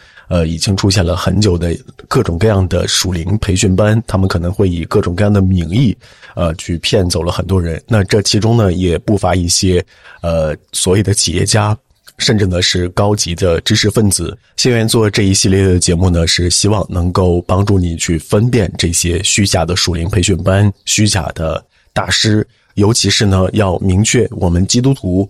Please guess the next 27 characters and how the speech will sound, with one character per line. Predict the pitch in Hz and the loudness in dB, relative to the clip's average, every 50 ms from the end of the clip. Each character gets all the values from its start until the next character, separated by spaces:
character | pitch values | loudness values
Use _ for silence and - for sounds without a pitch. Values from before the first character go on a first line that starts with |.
| _ - | _ -2
又 | 139 120 98 | 0 0 2
应 | 113 120 120 | 2 2 2
该 | 110 117 110 | 2 2 2
如 | 98 87 98 110 | 2 2 2 2
何 | - 101 92 | 2 2 0
从 | 92 - 92 90 92 - | 0 0 -2 -2 -2 0
真 | - 156 160 165 165 156 | 0 2 2 2 2 2
正 | - 202 165 113 92 85 | 2 2 2 2 2 0
的 | 85 85 82 | 0 -2 -2
圣 | - - - 147 131 101 92 | 0 0 0 0 0 0 0
经 | 117 117 127 | 2 2 2
视 | 131 - 113 98 | 2 2 0 0
角， | 85 - 85 73 71 - - _ _ | 0 0 0 -2 -2 -4 -8 _ _
对 | - 123 | 0 2
于 | 113 107 110 | 2 2 2
这 | 107 - 120 | 2 2 2
些 | 107 - 120 101 | 2 2 2 2
东 | 113 107 110 | 2 2 2
西 | - 107 | 2 2
呢， | 92 85 85 90 _ _ - | 0 0 -2 -6 _ _ -2
都 | - 104 | 0 0
能 | 107 95 87 87 | 2 2 0 0
够 | 90 95 90 85 85 - | 0 0 0 0 0 -2
去 | - - - - 120 95 | -2 -2 0 2 2 0
伪 | 87 82 78 - | 0 -2 -4 -4
存 | - - 92 82 87 95 | -2 -2 0 0 0 2
真， | 110 107 104 | 2 2 2